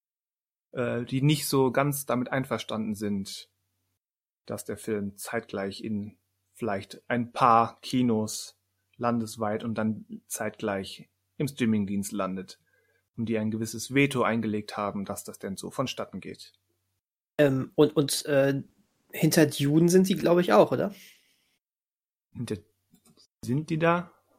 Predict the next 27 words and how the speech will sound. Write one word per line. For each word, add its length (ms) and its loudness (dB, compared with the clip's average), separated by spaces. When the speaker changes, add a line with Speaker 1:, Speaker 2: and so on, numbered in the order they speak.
Speaker 1:
Möglich. 480 -2
Aber 140 6
bei 120 6
Dune 260 4
gibt 160 0
es 80 6
Speaker 2:
Ich 80 4
Speaker 1:
auch 200 8
diese 200 0
Gespräche, 580 2
dass 200 0
man 120 2
das, 260 0
ähm, 520 0
verhindern 440 0
will, 140 -2
ja? 320 -2
Speaker 2:
Also 200 4
ich, 240 0
ich 180 -4
will, 200 6
ich 140 -6
habe 160 4
letztens, 440 0
glaube 280 2
ich, 320 -4
ähm, 540 2